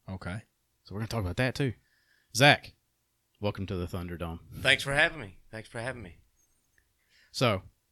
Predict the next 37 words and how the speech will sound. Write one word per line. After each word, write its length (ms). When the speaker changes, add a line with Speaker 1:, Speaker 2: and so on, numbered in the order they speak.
Speaker 2:
give 200
us 140
a 60
little 360
bit 180
of 100
background 520
on 100
who 80
you 220
are, 380
where 140
you're 100
from, 580
where 140
you 100
grew 260
up, 300
all 140
that 140
good 120
kind 160
of 60
stuff. 360
Speaker 3:
Um, 420
I'm 160
from 280
here, 320
born 220
and 100
raised. 640
Um, 560
I 100
moved 480
out 280
to, 580
uh, 380